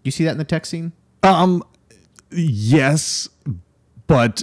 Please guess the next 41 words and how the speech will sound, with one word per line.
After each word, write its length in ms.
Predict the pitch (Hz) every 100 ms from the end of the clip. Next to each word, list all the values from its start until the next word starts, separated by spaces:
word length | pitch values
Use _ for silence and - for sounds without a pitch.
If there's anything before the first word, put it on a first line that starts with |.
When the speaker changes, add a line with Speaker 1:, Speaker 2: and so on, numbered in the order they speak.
| -
Speaker 2:
there 380 | 120 127 120 113
is 220 | 113 101
so 160 | 131
much 200 | 123 113
pessimism 600 | - 107 - 110 101 101
in 120 | 104 101
the 100 | 95
world. 480 | 92 104 104 98
It's 120 | 95 -
hard 220 | 120 104
to 80 | 120
<laughs> 120 | -
see 160 | - -
that 200 | 139 -
sometimes. 720 | - 139 - 131 101 92 -
Speaker 1:
Okay. 340 | 131 - 113 95
Speaker 2:
Uh, 340 | 123 113 107 - - - -
I 180 | 113 117
think 440 | - 165 151 120
there 200 | 120 120
is 160 | 113 110
a 80 | 107
lot 260 | 110 113
of 140 | 113 -
underlying 560 | 104 104 113 95 92 95
optimism. 520 | 104 - 151 147 165
Like, 120 | 123
people 240 | 98 104 95
want 280 | 87 85 -
there 160 | 117
to 120 | 120 -
be 140 | 139
things, 260 | 147 147 -
but 220 | 117 101
at 100 | 101
the 100 | 95
top 340 | - 151 -
level, 260 | 113 95 92
especially 460 | - - 208 180
in 80 | 110
startup, 540 | - 107 107 107 92